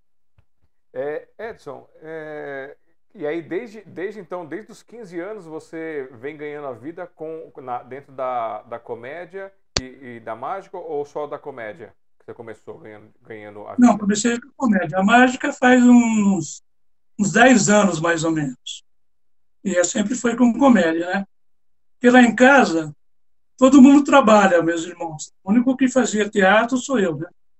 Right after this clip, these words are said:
Speaker 2: O resto todo mundo trabalha.
Speaker 1: <laughs> E me diz uma coisa, hoje em dia você ainda atua,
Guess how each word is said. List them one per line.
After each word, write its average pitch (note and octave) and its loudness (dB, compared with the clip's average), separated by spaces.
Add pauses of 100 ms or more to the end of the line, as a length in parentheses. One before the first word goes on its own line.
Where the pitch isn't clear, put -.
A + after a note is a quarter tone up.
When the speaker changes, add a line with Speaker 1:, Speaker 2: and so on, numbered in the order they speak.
(360)
Speaker 2:
O E3+ -8
resto F#3+ 0
todo G#3 -2
mundo G#3 0
trabalha. F#3+ -6 (840)
Speaker 1:
<laughs> B2+ -20 (1900)
E D#3+ -8
me E3 -10
diz D#3 -16
uma D#3 -12
coisa, A#2+ -10 (120)
hoje F#3 -10
em F#3+ -16
dia D#3 -8
você B2+ -14
ainda D3+ -8
atua, D#3+ -10